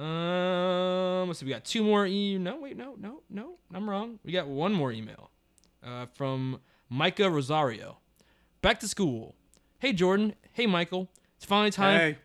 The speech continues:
Speaker 1: <laughs> Hey! <laughs> It's finally time for Quirks to Shine. I had finally watched the My Hero Academia Two Heroes movie. Yeah!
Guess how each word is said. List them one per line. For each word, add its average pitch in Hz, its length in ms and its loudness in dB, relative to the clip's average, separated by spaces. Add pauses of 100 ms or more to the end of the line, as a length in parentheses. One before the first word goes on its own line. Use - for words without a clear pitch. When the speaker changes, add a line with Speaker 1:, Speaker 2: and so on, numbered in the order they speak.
(640)
Speaker 1:
<laughs> - 100 2 (500)
Hey! 311 340 12
<laughs> 262 680 10 (220)
It's - 140 -8
finally 226 240 6
time 208 280 2
for 147 440 0 (800)
Quirks 190 460 0
to 208 120 2
Shine. 110 520 0 (920)
I 160 80 4
had 165 120 4
finally 214 260 8
watched 190 300 4
the 156 60 0
My 156 160 4
Hero 170 120 2
Academia 147 380 0
Two 143 180 -4
Heroes 185 280 4
movie. 180 520 4
Yeah! 151 560 8